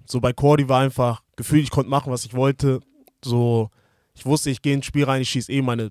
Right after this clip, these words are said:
drei, vier Tore, weil einfach das Niveau nicht, nicht so gut war. Und ja, bei Pauli war es halt anders.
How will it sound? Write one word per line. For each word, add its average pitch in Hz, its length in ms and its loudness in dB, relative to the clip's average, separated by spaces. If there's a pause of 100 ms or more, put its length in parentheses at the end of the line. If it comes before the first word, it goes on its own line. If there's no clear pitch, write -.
drei, 123 220 -2
vier 120 200 -6
Tore, 127 340 2
weil 110 140 -2
einfach 113 320 -6
das - 220 -10
Niveau 127 300 4
nicht, 131 280 0 (280)
nicht 117 120 -6
so 123 100 -6
gut 135 240 -2
war. 110 200 -6 (880)
Und 107 540 -4 (320)
ja, 113 160 0
bei 117 100 -2
Pauli 143 300 4
war 135 100 4
es 131 100 0
halt 131 160 -2
anders. 123 440 -2